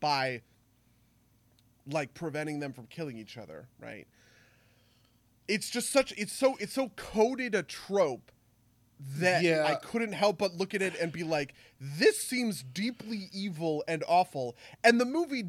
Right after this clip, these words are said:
Speaker 1: does kind of call him on it, because at one point in the middle of the fight, somebody goes, "This is wrong and you should stop," and he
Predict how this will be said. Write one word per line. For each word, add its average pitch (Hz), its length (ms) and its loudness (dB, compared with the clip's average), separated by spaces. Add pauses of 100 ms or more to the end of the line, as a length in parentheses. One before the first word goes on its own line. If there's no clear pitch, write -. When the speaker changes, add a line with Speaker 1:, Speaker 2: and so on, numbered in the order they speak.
(160)
Speaker 1:
does 370 560 0 (320)
kind 277 500 0
of 175 140 -6
call 247 320 2
him 175 180 -4
on 107 220 -4
it, 123 180 -6 (240)
because 202 240 2
at 202 160 0
one 214 240 2
point 233 320 -2
in 196 80 -4
the 196 60 0
middle 208 260 0
of 175 120 -4
the 170 100 -2
fight, 202 260 0
somebody 190 260 -4
goes, 160 380 0 (300)
"This 185 240 -2
is 160 120 -8
wrong 165 300 2
and 147 140 -2
you 160 80 -8
should 147 240 -10
stop," 170 360 0
and 139 140 -6
he 127 240 -14